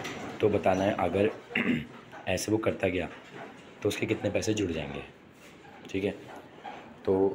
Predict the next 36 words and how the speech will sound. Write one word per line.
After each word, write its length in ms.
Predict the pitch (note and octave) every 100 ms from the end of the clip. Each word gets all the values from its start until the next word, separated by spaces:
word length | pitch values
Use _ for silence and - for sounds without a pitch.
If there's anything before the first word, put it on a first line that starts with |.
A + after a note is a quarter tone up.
| -
पहले 280 | F#2+ G2 G#2+
उसने 340 | G#2 F2+ - G2+
कितने 240 | G2+ -
जमा 200 | G2+ G2
करे, 260 | F#2 G2 G2+ - -
दस 200 | F2+ -
रुपये, 240 | F2 D#2 - - - - - - - - - - -
और 520 | E2+ E2 D2+ D#2 D2 D2 - - - - - - - - - -
कितने 200 | - G2+
कितने 220 | F2+ G2
का 60 | F#2
difference 380 | G2 G2 F#2+ F#2
आ 40 |
रहा 120 | F#2
है 100 | G2 - -
डी 180 | F2 G2+ G2+ -
टेन 180 | G2 F2
का, 180 | D#2 F2 - - - - - - - - - - -
तो 80 | -
अब 300 | - F2+ F2 F2+
हमें 140 | G2+
ये 260 | A2 - F2+
पता 200 | F2 F#2+
लगाना 240 | F2+ F#2
है 60 | G#2
कितने 240 | - -
पैसे 260 | F#2+ - G#2
जुड़ 180 | F#2+
गए। 160 | D2+ C#2 - - - - -
Clear 200 | F#2+ G#2+
है 80 |
या 60 | A2+
नहीं, 140 | A#2 G2+
Total 300 | - G2 G2
मिला 200 | F2 D#2+
के 160 | -